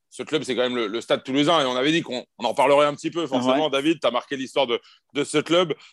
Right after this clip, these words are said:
Speaker 1: Euh, et aujourd'hui, à la tête de ce club, il y a beaucoup de tes anciens partenaires, hein. On pense à, à Didier Lacroix, à Jérôme Casalbou, à Hugo Mola. Euh, quand tu vois tous ces anciens partenaires, euh, David,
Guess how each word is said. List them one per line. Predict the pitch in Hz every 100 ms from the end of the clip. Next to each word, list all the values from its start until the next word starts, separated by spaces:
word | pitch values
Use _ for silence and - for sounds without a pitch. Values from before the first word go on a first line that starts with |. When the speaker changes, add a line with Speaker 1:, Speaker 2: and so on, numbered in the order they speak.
| -
Speaker 1:
Euh, | 139 127 123 120 117 113 104
et | 117 143 143
aujourd'hui, | 127 143 131 160 190
à | 151
la | 127
tête | 127 156 127
de | 123
ce | -
club, | - 160
il |
y | 135
a |
beaucoup | 127 151 180
de |
tes | - 135
anciens | 127 - 135 120
partenaires, | 123 - 135 147
hein. | 123 113
On |
pense | 104 117 113
à, | 101
à | 90
Didier | 104 110 110
Lacroix, | 120 120 - 135 127
à |
Jérôme | 104 107 104
Casalbou, | 110 110 127 127 139
à | 113
Hugo | 101 110
Mola. | 117 131 135 - - - -
Euh, | 123 117 117 113
quand | 160
tu | -
vois | 175 190
tous | - 185
ces | - 156
anciens | 151 - 156
partenaires, | - 135 - 139 139 151
euh, | 127 113
David, | 120 120 156